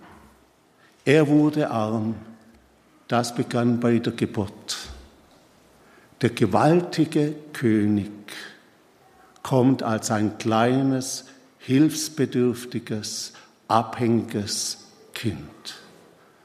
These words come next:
Und er wird nicht hineingelegt in den irdischen Reichtum,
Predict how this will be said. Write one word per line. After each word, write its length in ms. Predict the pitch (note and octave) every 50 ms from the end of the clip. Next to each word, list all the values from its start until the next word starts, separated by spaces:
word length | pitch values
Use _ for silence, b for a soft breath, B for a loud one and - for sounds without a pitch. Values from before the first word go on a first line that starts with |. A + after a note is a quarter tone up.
| b b b b b b b b _ -
Und 120 | B2+ B2
er 120 | C3+ C3+
wird 180 | C3+ D#3 - -
nicht 220 | G3+ G3+ - -
hineingelegt 840 | - G#3 F#3 E3+ D#3+ F3 F3+ F#3+ F#3+ F#3 G3+ E3+ D#3+ F3 E3+ D#3+ E3 F3+
in 120 | F3 D3
den 200 | D#3 D#3+ D#3+ D#3+
irdischen 460 | D#3 E3+ E3+ E3+ E3 - - E3 C#3+
Reichtum, 800 | A#2+ A2 A#2+ A#2+ B2 A#2+ A2+ - - - - C3+ A#2 A2+ A#2 G#2+